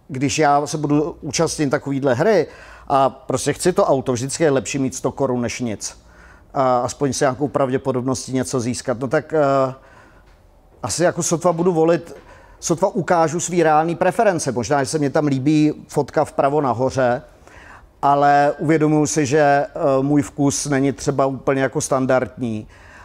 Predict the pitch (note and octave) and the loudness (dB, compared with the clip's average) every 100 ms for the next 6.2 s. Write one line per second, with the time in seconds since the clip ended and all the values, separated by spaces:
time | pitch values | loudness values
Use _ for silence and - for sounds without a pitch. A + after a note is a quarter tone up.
0 | - C#3 C3+ C#3+ B2+ G3 E3+ D3+ - D3+ | -6 0 2 0 0 2 4 2 0 0
1 | C#3+ C#3 C#3 - D3+ D3+ C3+ D3+ C#3+ D3 | 0 0 -4 -2 -2 0 0 2 2 2
2 | C#3+ - D3 C#3+ A#2+ C#3+ C#3 C3 C3+ C3 | -2 0 0 0 0 -2 -2 0 0 0
3 | C#3+ E3 C3+ D3 C3+ C3+ C#3 C3 - C#3 | -4 -4 -2 0 0 0 0 -2 -2 -2
4 | C3 C3+ C#3+ C#3+ C#3+ B2+ G#2+ A2 A#2 C3+ | -2 -4 -2 0 0 0 -2 -2 0 -2
5 | - D3 D3 C#3 - C#3 C3 C3+ C3 D3 | -2 -4 -2 -4 -4 -2 0 0 0 -2
6 | D#3+ A#2+ | -2 -6